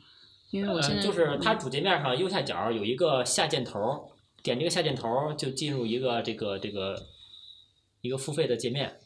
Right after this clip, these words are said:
Speaker 2: 呃，另外呢，就是还有一种类型呢，就是电影儿，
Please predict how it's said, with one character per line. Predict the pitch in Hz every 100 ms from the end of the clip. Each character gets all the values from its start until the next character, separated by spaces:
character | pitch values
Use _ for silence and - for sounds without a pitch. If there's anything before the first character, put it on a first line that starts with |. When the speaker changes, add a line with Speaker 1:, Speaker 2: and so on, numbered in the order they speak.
| - - - -
Speaker 2:
呃， |
另 | 147 208
外 | 233
呢， | 165 135
就 | 147
是 | 135 120 117 - - -
还 | - 180
有 | 208
一 | 160
种 | 127
类 | 135
型 | 127 113
呢， | 135 143
就 | - 117
是 | 113 107 101
电 | 190 127
影 |
儿， | - 92 95